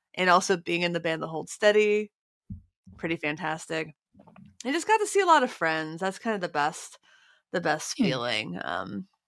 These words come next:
Speaker 1: New York is a special place at Christmas, obviously, and is in just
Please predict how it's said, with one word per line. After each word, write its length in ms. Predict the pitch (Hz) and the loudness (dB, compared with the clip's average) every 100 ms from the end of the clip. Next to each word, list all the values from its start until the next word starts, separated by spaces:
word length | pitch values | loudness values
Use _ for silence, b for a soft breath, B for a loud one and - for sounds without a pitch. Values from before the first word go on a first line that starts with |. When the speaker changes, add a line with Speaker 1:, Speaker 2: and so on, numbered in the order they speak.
| _ - | _ -2
Speaker 1:
New 100 | 214 | 2
York 300 | 226 262 302 | 6 6 4
is 580 | 220 214 208 208 202 - | 4 8 8 6 4 -4
a 40 | 202 | -2
special 340 | 208 190 202 | 0 0 0
place 580 | 196 180 185 - - - - | 4 4 4 -2 -10 -14 -2
at 260 | 180 180 - | 0 0 0
Christmas, 640 | 185 180 190 202 - - _ _ _ _ _ - | -2 0 -2 -2 -6 -16 _ _ _ _ _ -2
obviously, 720 | 175 175 180 175 180 190 240 b b b b b | 2 2 0 -2 0 0 0 b b b b b
and 380 | - 175 170 175 | -2 2 2 2
is 360 | 185 180 170 175 | -2 -2 -2 -4
in 220 | 175 175 | -6 -6
just 440 | 170 175 - - | -6 -8 -10 -14